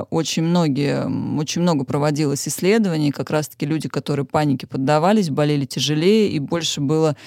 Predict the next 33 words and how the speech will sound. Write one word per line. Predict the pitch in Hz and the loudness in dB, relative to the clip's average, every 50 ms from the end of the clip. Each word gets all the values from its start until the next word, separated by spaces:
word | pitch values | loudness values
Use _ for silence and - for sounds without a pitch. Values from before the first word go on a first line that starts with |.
| - - - - - | -20 -20 -20 -12 -6
э, | - 160 156 151 151 | -4 -2 -2 -2 -2
смертельных | 147 - - 160 160 - - 196 165 147 139 139 - | -2 -2 -2 -2 -2 0 2 2 4 4 2 0 0
случаев, | - 185 214 226 - 180 143 - | 0 0 0 0 0 0 -2 -2
связанных | - 143 156 165 175 156 160 151 147 143 - | 0 0 2 2 2 2 0 -2 -2 -2 -2
именно | 160 156 151 151 143 | -2 0 0 0 0
с | 131 - | -2 -2
людьми, | 160 147 143 160 185 196 | -2 -2 0 0 0 0
которые | - 156 131 - 156 156 151 147 - _ | -2 -2 -2 0 0 0 0 0 -2 _
очень | - 175 165 156 131 - - | 0 2 2 2 2 0 -2
сильно | 135 - - - 170 156 143 131 | -4 -4 -2 -2 0 2 2 0
паниковали, | - - 143 139 135 - 143 143 147 165 202 214 196 | 0 0 0 0 0 0 2 2 4 4 4 4 4
очень | 151 151 147 - - 151 | 2 0 -2 -2 -4 -4
сильно | 143 - - 160 147 143 143 139 | -4 -2 -2 0 0 0 0 0
боялись | 127 143 143 147 160 180 196 202 196 - - - - - - - | 0 2 4 6 6 6 6 4 2 -2 -8 -16 -20 -20 -14 -8
и | - | -6
очень | 160 165 160 - 180 147 | -4 -2 -2 -2 -4 -4
сильно | - - - 185 170 165 151 | -2 0 0 0 0 0 -2
утрировали | 135 180 160 - - 160 175 165 156 - 135 131 131 131 | -2 -4 -4 -2 0 2 2 4 2 2 2 2 0 -2
все, | 131 - - 156 160 | -4 -4 -4 -4 -6
что | - - 143 | -6 -8 -8
связано | - - 147 139 143 135 - 139 143 | -6 -2 0 0 0 0 0 -2 -2
с | - - | -2 -2
вирусом. | 151 143 135 131 123 - - - - - | -2 -2 -2 -2 -4 -6 -10 -12 -10 -8
Естественно, | - 147 139 - - 180 190 220 - - - 160 151 | -8 -8 -8 -4 0 0 0 0 0 -2 -2 -2 -2
к | 143 | -4
сожалению, | - - 143 - 143 147 156 175 185 185 165 | -4 -6 -6 -4 -2 -2 0 0 2 0 0
это | 156 - 139 | -2 -4 -4
оказалась | - - 151 139 151 156 156 151 - - | -4 -4 -4 -2 0 0 0 0 -2 -2
во | 147 | -2
многом | 143 147 151 160 151 143 139 135 | 0 0 0 0 0 0 -2 -2
категория | - - - - 151 139 147 151 147 143 139 135 135 | -2 -4 -8 -8 -4 -2 0 0 2 2 0 0 -2
старшего | - - - 170 185 - - - 190 180 | -4 -2 0 2 2 2 0 -2 -2 -2
поколения, | 165 - 185 - 175 170 165 165 165 165 160 160 160 147 | -2 -4 -4 -2 0 0 0 0 -2 -2 -2 -4 -4 -6